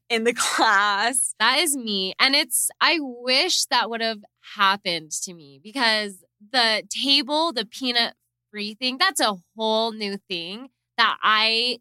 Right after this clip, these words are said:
Speaker 2: did not have the pleasure of.
Speaker 1: Really? So
Speaker 2: There would
Speaker 1: you
Speaker 2: be t-, yes, there would be times where, 'cause, like, peanut butter and jelly sandwich for lunch, classic American.
Speaker 1: Right.
Speaker 2: No, I'd be, like, choking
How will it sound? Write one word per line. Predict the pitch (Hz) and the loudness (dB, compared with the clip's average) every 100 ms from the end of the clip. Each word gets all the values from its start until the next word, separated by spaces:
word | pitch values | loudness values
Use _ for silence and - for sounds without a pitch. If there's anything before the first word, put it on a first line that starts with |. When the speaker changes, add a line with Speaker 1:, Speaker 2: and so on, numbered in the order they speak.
| 202 | -10
Speaker 2:
did | 214 202 | -8 -4
not | 196 190 - | -2 -2 -4
have | 180 160 | -6 -8
the | - | -16
pleasure | - 165 165 | -18 -16 -16
of. | 131 107 90 _ 247 | -20 -20 -20 _ -16
Speaker 1:
Really? | 208 220 254 233 254 - | -8 2 2 2 -2 -2
So | 226 | 2
Speaker 2:
There | 247 | 2
would | 247 | 2
Speaker 1:
you | 269 | 2
Speaker 2:
be | - | 0
t-, | - 277 - - | -4 -6 -6 -14
yes, | 214 202 254 330 262 180 - | -18 -4 2 2 2 -2 -2
there | 254 | 0
would | 330 | 0
be | 330 | -2
times | 247 - 370 294 262 | -4 -2 0 -2 -4
where, | 247 | -6
'cause, | 190 254 226 | -6 -6 -2
like, | 214 _ _ | -4 _ _
peanut | 277 269 | -8 -8
butter | 262 247 | -6 -6
and | 233 233 | -6 -6
jelly | 214 214 214 | -6 -4 -4
sandwich | 208 202 202 | -4 -4 -8
for | 208 | -14
lunch, | 185 175 165 - | -10 -10 -10 -14
classic | 208 170 165 117 - - | -6 -4 -4 -8 -10 -16
American. | 180 180 139 135 | -12 -12 -6 2
Speaker 1:
Right. | 415 247 160 110 _ _ 214 | 2 2 -4 -10 _ _ -8
Speaker 2:
No, | 220 202 160 143 | -2 -2 -2 -2
I'd | 202 233 254 | 2 2 2
be, | 311 | 0
like, | 330 277 240 - | 2 0 -2 -2
choking | - 226 220 233 240 202 190 175 175 | -2 0 0 0 -2 -4 -2 -2 -8